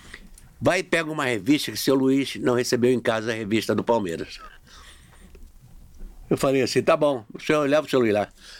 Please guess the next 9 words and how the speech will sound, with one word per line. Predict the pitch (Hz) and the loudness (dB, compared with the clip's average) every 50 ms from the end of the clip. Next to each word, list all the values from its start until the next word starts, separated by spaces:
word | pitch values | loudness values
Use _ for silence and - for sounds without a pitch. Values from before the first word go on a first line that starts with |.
| - - | -20 -6
Seu | - - 180 | -2 0 2
Luiz, | 208 220 165 | 4 4 2
vamos | 147 208 202 190 | 2 0 -2 -2
lá. | 170 147 117 104 - - - - _ - - | -2 -4 -4 -8 -14 -20 -20 -20 _ -12 -4
Um | - 110 104 | -2 -2 0
gordinho | 101 104 95 95 147 185 196 165 | 2 2 0 2 2 2 2 2
foi | 117 - 127 127 | 2 0 -2 -2
lá | 131 | -2
comigo. | - - 131 175 196 180 | 0 0 2 2 2 0